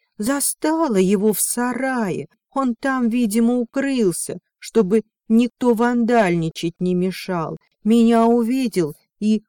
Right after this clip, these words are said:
улепетнул с вашим портмоне гонять по грядкам. Чудом отобрала. Вы уж нас извините, Лерочка,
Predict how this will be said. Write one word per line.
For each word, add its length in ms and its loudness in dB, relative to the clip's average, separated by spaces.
улепетнул 1080 0
с 180 -2
вашим 440 0
портмоне 840 -2
гонять 580 0
по 140 -2
грядкам. 640 -6
Чудом 480 -4
отобрала. 800 -4
Вы 240 2
уж 220 -2
нас 340 0
извините, 800 -2
Лерочка, 800 -4